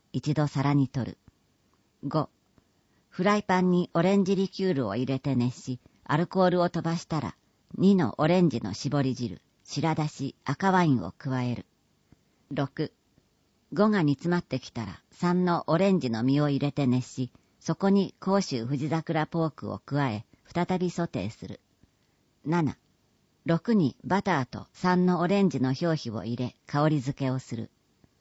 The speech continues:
八、肉の中まで火が通ったら皿に盛り付け、みじん切りのパセリとミニトマトで彩りを添えて出来上がり。ワンポイントアドバイス。ソースの材料はあらかじめ揃えておき、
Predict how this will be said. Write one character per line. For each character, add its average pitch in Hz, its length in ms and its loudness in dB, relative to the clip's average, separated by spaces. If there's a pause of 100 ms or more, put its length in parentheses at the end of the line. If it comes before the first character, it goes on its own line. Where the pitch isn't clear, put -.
(320)
八、 - 380 -10 (560)
肉 165 220 2
の 208 120 6
中 208 280 2
ま 156 100 4
で 139 100 0
火 175 180 0
が 156 140 0
通 151 200 -2
っ - 20 -6
た - 180 -12
ら 95 240 -14
皿 156 280 0
に 160 100 4
盛 151 220 2
り 147 40 -6
付 - 280 -10
け、 - 40 -16 (480)
み 156 140 2
じ 196 160 6
ん 202 80 6
切 202 80 4
り 185 140 2
の 196 120 0
パ 196 160 -4
セ 190 140 -6
リ 151 100 -4
と 104 280 -10
ミ 151 120 4
ニ 175 140 4
ト 190 100 0
マ 175 140 2
ト - 140 -6
で 95 100 -10
彩 151 460 0
り 151 40 -2
を 151 120 -2
添 139 220 -2
え 139 60 -4
て 131 260 -6
出 123 140 -6
来 131 200 -6
上 120 80 0
が 113 120 -2
り。 - 140 -12 (1400)
ワ 180 180 0
ン 196 80 -2
ポ 190 200 0
イ 190 80 2
ン 180 80 -2
ト 156 120 -4
ア 160 80 0
ド 143 120 -2
バ 113 100 -4
イ - 80 -8
ス。 - 180 -20 (680)
ソ 226 220 0
ー - 20 2
ス 151 140 -6
の 131 120 2
材 151 240 0
料 151 220 0
は - 180 -8
あ 143 140 -2
ら 175 100 0
か 180 140 -4
じ 180 80 -2
め 180 160 0
揃 185 240 -2
え 190 80 -2
て - 120 -6
お 123 120 -2
き、 131 200 -8